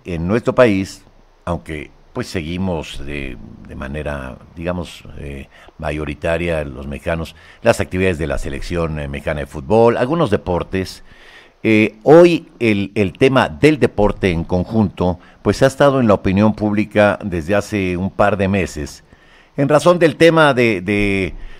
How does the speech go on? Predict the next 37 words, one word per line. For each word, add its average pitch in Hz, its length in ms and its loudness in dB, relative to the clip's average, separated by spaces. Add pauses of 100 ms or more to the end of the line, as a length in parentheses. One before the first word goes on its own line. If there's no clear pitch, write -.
pues, 131 160 0
de 113 100 0
tus - 160 -10
compañeras, 135 920 6
¿no? 107 200 2
De, 95 240 2
de 82 200 -4
las 82 200 -2
de 80 380 -4
nado 82 640 -4
sincronizado, 107 760 2
nado 92 220 2
artístico, 127 840 4
luego 98 320 2
los, 80 360 -4 (380)
bueno, 120 320 2
los 92 260 -4
clavadistas, 131 800 2
en 107 160 0
fin. 104 320 0 (720)
Y, 160 400 6 (300)
pues, 110 200 -2
una 151 180 2
disputa, 127 460 0
cuando 101 240 0
menos 123 260 0
verbal, 117 720 4 (180)
que 104 100 -4
luego 117 220 0
se 113 160 -6
va 110 180 6
hasta 104 220 2
lo 90 120 0
jurídico, 107 720 2 (460)
con 151 280 2
la 147 420 4
dipu-, 110 320 -6